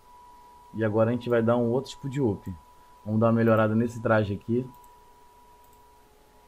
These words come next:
Vamos entrar aqui, ó, em Buí, alma unida, né? Vamos colocar isso aqui. Ligar o dedo de Deus. E vamos colocar dois sóizinhos aqui pra começar.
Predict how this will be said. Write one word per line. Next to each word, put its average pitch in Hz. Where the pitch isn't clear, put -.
Vamos 104
entrar 101
aqui, 101
ó, 95
em 117
Buí, 107
alma 107
unida, 120
né? 123
Vamos 101
colocar 98
isso 95
aqui. 143
Ligar 104
o 101
dedo 101
de 92
Deus. 120
E 101
vamos 110
colocar 113
dois 123
sóizinhos 107
aqui 95
pra 98
começar. 95